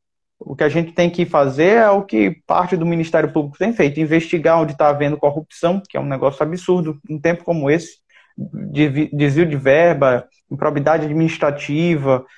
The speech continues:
é, existem coisas propositais que estão acontecendo, isso tem que ser investigado, tem que ser cuidado.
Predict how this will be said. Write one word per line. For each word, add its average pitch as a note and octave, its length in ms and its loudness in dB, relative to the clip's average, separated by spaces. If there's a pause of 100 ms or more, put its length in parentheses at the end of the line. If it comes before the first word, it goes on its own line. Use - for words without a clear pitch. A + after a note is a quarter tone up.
(180)
é, B2+ 280 4
existem F3 440 2
coisas E3+ 340 2
propositais E3+ 680 0
que - 60 -14
estão E3 160 0
acontecendo, D3+ 720 0
isso E3+ 180 0
tem D3 120 -4
que C#3+ 60 -16
ser D3 100 -2
investigado, C#3 540 0
tem C#3+ 120 -6
que C#3+ 60 -10
ser C#3+ 180 -2
cuidado. C#3+ 500 0